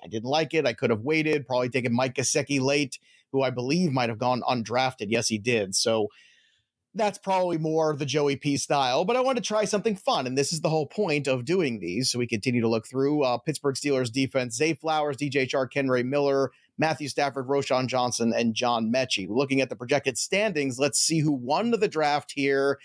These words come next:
It was Fuzzy. Congratulations, Fuzz. You did it. Well done. You bested Pat Fitzmaurice at number three. You bested Eli Manning at two. Derek Brown sounds up at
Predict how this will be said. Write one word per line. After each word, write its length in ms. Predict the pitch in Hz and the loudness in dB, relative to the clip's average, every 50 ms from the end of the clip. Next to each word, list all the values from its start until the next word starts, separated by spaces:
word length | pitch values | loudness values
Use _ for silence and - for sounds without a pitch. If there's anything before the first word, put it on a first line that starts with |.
| - - - - - _ | -14 -20 -20 -20 -10 _
It 180 | - 202 208 208 | -2 0 0 0
was 240 | 226 226 208 - - | 0 -2 -2 -2 -6
Fuzzy. 640 | - - 208 190 180 139 143 151 147 143 143 131 - _ _ _ | -4 -2 0 0 0 0 0 0 2 2 0 0 -4 _ _ _
Congratulations, 960 | - 165 160 160 185 185 185 185 160 196 190 190 180 180 160 - 175 165 156 | -4 -4 -2 0 0 2 2 0 0 -2 -2 0 0 0 0 0 0 0 0
Fuzz. 680 | - 175 180 175 170 170 170 170 170 160 147 - - - _ _ | 0 0 0 2 2 2 2 0 -2 -2 -4 -6 -8 -10 _ _
You 200 | - 143 147 151 | -4 -2 -2 -2
did 240 | 135 143 170 165 160 | 0 0 0 2 2
it. 200 | 165 160 156 - - 127 123 | 2 0 -2 -4 -10 _ _
Well 300 | 139 156 165 175 180 165 | -2 0 0 0 0 0
done. 420 | 135 151 147 151 151 151 151 147 - - - _ _ _ _ | 0 0 0 2 0 0 -2 -6 -8 -10 -18 _ _ _ _
You 160 | 139 156 156 | -2 -2 -2
bested 540 | 135 117 165 170 165 - - - 165 139 - | 0 -2 -2 -2 -2 -2 -2 -4 -4 -4 0
Pat 240 | 160 160 160 127 - | 0 0 0 0 0
Fitzmaurice 580 | 156 147 - 143 151 151 156 151 156 135 - | -2 -2 0 -2 -2 0 0 0 0 -2 -2
at 100 | 147 139 | -2 -2
number 240 | 147 147 143 143 139 | 0 0 2 2 0
three. 280 | 131 - 143 151 151 151 | 0 0 0 0 2 2
You 140 | 147 139 | 0 0
bested 320 | 117 147 143 135 - 147 151 | 0 0 -2 -2 -4 -4 -2
Eli 240 | 143 139 143 135 135 | 0 0 0 0 2
Manning 360 | 139 139 139 139 143 131 127 | 2 2 2 2 2 2 0
at 100 | 120 - | -2 -2
two. 220 | - 190 196 196 | 0 0 0 2
Derek 380 | 151 180 196 220 240 208 135 127 | 2 2 2 2 2 0 0 0
Brown 320 | 156 185 226 262 254 226 | 0 0 0 0 -2 -2
sounds 340 | - 170 156 151 147 139 127 | 0 0 0 2 0 0 0
up 180 | 147 143 - 131 | 0 0 0 -2
at 100 | 107 | -6